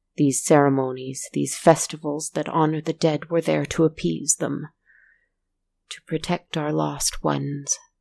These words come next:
our beloved deceased with prayers and tributes and trinkets, to remind them of their goodness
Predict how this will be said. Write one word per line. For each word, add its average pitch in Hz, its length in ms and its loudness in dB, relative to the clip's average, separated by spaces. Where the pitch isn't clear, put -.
our 151 240 4
beloved 147 680 0
deceased - 720 -6
with - 240 -4
prayers 143 560 -2
and 156 220 -4
tributes 156 680 -4
and 147 260 -8
trinkets, - 880 -8
to 202 140 0
remind 156 480 2
them 160 200 2
of 156 160 0
their 165 160 2
goodness 160 640 0